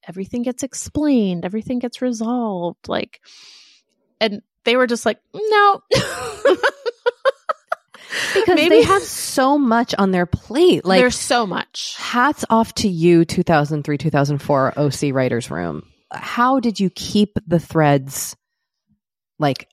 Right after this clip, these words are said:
Speaker 1: I
Speaker 2: separate
Speaker 1: mean,
Speaker 2: and apart? Like, how did you unravel this?
Speaker 1: There must have been such a big, like,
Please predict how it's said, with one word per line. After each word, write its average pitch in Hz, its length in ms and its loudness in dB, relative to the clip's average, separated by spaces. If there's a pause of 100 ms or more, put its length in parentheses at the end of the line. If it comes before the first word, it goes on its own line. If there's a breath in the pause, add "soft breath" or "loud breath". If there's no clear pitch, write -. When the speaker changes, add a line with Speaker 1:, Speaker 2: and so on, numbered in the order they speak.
(240)
Speaker 1:
I 233 140 0
Speaker 2:
separate 226 360 4
Speaker 1:
mean, 208 120 -4
Speaker 2:
and 147 160 0
apart? 202 300 -2
Like, 170 160 -2
how 214 480 2
did 170 260 -2
you 147 180 -2
unravel 113 440 -2
this? 85 360 -10
Speaker 1:
There 262 200 2
must 330 260 0
have 262 100 -2
been 196 200 0
such - 260 -4
a 262 60 -2
big, 180 600 -4 (120)
like, 185 320 0